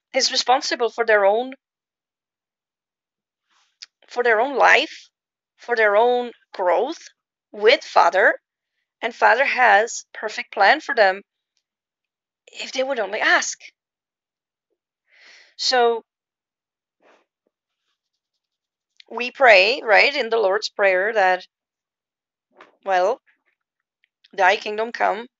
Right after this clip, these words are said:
on earth that is, it is, as it is in heaven." We are, we're literally praying for the kingdom of heaven to come down to earth. So how is that gonna be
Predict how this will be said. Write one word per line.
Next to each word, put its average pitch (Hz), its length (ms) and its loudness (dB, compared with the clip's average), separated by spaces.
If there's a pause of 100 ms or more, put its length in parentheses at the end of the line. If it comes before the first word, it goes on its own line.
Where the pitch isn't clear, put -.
(100)
on 214 100 -6
earth 202 240 -2
that 214 140 -6
is, 196 120 -8
it 208 80 -8
is, 240 220 -6 (240)
as 208 340 -4
it 208 140 -4
is 226 160 -4
in 247 80 -8
heaven." 233 380 -6
We 226 100 -4
are, 220 160 -2
we're 202 100 -10
literally 226 380 -4
praying 214 400 0 (720)
for - 160 -4
the 233 80 -2
kingdom 240 260 -4
of 269 120 -4
heaven 214 320 0
to 214 200 -12 (160)
come 220 200 -6
down 190 220 0
to 240 140 -10
earth. 339 400 4 (1000)
So 214 600 0 (3500)
how 302 200 2
is 302 120 0
that 311 200 6
gonna 269 240 -8 (340)
be 285 420 0